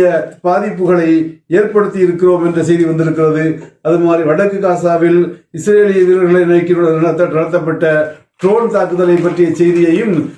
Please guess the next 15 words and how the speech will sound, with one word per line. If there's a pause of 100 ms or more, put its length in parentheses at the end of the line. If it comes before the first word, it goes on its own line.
(160)
இந்த
சராயல்
குதுஸ் (100)
வெளியிட்டிருக்கிறது. (360)
இப்படி (460)
தொடர்ந்து
தாக்குதல்கள் (140)
நடைபெற்று
வருகிறது. (440)
இஸ்ரவேல்,
இஸ்ரே-,
இஸ்ரவேல்
வீரர்கள், (340)
இஸ்ரேலிய
படையினர்